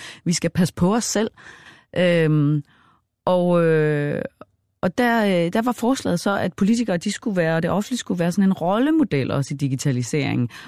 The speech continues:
og, og på den måde også sørge for, at det var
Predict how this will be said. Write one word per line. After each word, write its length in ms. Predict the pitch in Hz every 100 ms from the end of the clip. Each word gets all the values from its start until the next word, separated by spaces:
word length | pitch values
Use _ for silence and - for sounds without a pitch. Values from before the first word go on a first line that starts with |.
| -
og, 280 | - 151 143 -
og 200 | 147 139
på 120 | 165
den 200 | 165 190
måde 280 | 170 156 151
også 200 | 160 - - - _ _
sørge 240 | - 165
for, 140 | 156 165
at 180 | 156 -
det 100 | 135
var 220 | 135